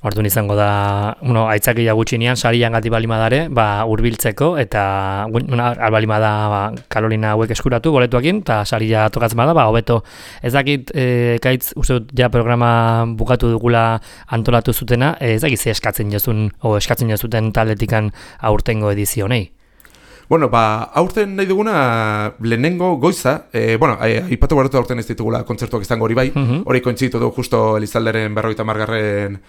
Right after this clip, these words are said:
Speaker 2: e,
Speaker 1: Urte
Speaker 2: urteurrenaren jai handia.
Speaker 1: Mhm.
Speaker 2: Orduan, ba, bueno, ba, gu hori, ba, bazkalostean, ba, batuko gara
Speaker 1: Mhm.
Speaker 2: jaira nahi duenak, ze kontzertuak egongo dira bost erditatik aurrera
Speaker 1: Hoi da.
Speaker 2: kontzejupean. Orduan, ba, bueno, hola, <laughs> aurten hola solapatua tokatu zaigu. Eta, baina bai,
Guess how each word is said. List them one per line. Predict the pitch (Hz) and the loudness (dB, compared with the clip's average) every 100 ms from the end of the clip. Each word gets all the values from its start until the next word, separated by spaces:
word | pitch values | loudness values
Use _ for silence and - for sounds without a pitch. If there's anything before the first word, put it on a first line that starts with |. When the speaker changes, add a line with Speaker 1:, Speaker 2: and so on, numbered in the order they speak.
| - _ - | -20 _ -6
Speaker 2:
e, | 117 113 | 0 2
Speaker 1:
Urte | 113 127 | 4 2
Speaker 2:
urteurrenaren | 117 117 117 113 110 | 2 -2 -2 -4 -2
jai | 135 | -2
handia. | 123 139 120 - - | 0 0 -2 -2 -4
Speaker 1:
Mhm. | 131 107 120 | -4 -2 0
Speaker 2:
Orduan, | 135 151 | 2 0
ba, | 110 | -2
bueno, | 104 - - | -4 -8 -4
ba, | 104 | -2
gu | 113 110 104 104 | 0 0 0 0
hori, | 113 | 0
ba, | 92 95 | -2 -4
bazkalostean, | 95 110 101 117 156 | -4 -2 0 0 0
ba, | 107 | -2
batuko | 98 101 107 101 | -4 -2 -2 0
gara | 104 98 98 98 98 - 131 | -2 -2 -2 -4 -6 -8 -4
Speaker 1:
Mhm. | 101 | 0
Speaker 2:
jaira | 127 120 | 0 2
nahi | 120 | 0
duenak, | 113 127 190 | 0 0 0
ze | 113 | -4
kontzertuak | 113 127 123 120 110 | -2 -2 0 0 2
egongo | 110 110 110 110 | 0 0 -2 0
dira | 107 110 | 0 0
bost | 107 - | -2 -4
erditatik | 110 113 98 110 | -4 -4 -4 -2
aurrera | 113 107 104 | 0 -2 -4
Speaker 1:
Hoi | 104 98 | -4 -2
da. | 101 | 0
Speaker 2:
kontzejupean. | 123 135 120 - 175 - - - | 0 0 2 2 2 -2 -16 -2
Orduan, | 120 139 | 2 2
ba, | 107 | 0
bueno, | 107 - | -4 -4
hola, | 131 110 123 - | -2 -2 -2 0
<laughs> | - - 135 143 | 0 0 0 0
aurten | 143 139 | 2 2
hola | 135 123 | 2 2
solapatua | 127 123 123 120 113 110 110 | 2 2 2 4 4 2 2
tokatu | 123 123 110 | 2 0 2
zaigu. | 113 151 233 - - - - - - | 2 2 -2 -14 -20 -20 -20 -8 4
Eta, | 139 135 135 127 123 | 6 6 6 6 4
baina | 123 123 | 4 4
bai, | 165 175 | 4 4